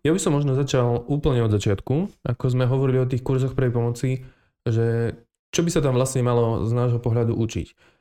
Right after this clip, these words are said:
No v prvom rade si treba uvedomiť, že každá takáto situácia je stresujúca. Je stresujúca či pre laika, tak je stresujúca aj pre zdravotníka, záchrana, ktorý to robí. Proste väčšinou, a tieto akútne veci, čiže tie náhle vzniknuté, kedy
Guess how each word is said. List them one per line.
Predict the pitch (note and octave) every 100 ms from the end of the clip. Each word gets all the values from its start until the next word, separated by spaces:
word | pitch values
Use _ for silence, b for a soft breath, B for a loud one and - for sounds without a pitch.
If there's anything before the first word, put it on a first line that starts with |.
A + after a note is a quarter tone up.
| b b
No | -
v | A2
prvom | E3 F#3
rade | C#3+ C3+
si | C#3 C3+
treba | B2 C3
uvedomiť, | A2 G#2+ A2+ A#2
že | A2+ A2+
každá | C3 C3+ C3
takáto | C3+ C3 A2+
situácia | A2+ A2+ A2 G#2+ B2+ A#2 A2+
je | A#2 A#2 A2+
stresujúca. | G#2+ - A#2 - G2+ - F#2+ - _
Je | B2+
stresujúca | - C#3+ D3 C3+ B2 A#2
či | -
pre | D3 B2
laika, | G#2+ G#2+ G#2+ C#3 E3+ - _ _
tak | - B2+
je | B2 B2
stresujúca | B2 C3 B2 B2+ B2 A2+
aj | A#2
pre | B2
zdravotníka, | A#2 A#2 A2+ A2 A2 G#2+
záchrana, | A2 A#2 A2 A#2+ A2
ktorý | G#2+ - A2
to | A#2
robí. | A2 G2+ G2+ B B B -
Proste | A#2+ -
väčšinou, | B2+ C3+ C#3+ B2 - - A2+ -
a | - -
tieto | C#3 C3
akútne | - C#3 D3 B2+ A#2
veci, | G#2+ - B2 B2 B2
čiže | - A#2 A#2
tie | A#2+
náhle | A#2 B2 C3 A#2+
vzniknuté, | A2 B2 B2 C3+ B2+ B2+
kedy | B2 A#2